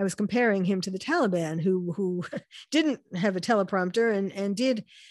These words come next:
answer questions. Um, and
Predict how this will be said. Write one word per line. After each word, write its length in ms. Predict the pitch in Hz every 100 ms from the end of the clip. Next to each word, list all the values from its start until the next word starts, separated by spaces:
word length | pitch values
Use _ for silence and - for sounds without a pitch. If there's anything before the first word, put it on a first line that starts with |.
| - - _ _ 285
answer 300 | 254 240 247
questions. 720 | 311 302 277 208 175 156 - - -
Um, 420 | 226 233 220 214 202 _ _ _ _ _ _ _ _ - -
and 460 | 254 262 240 240 226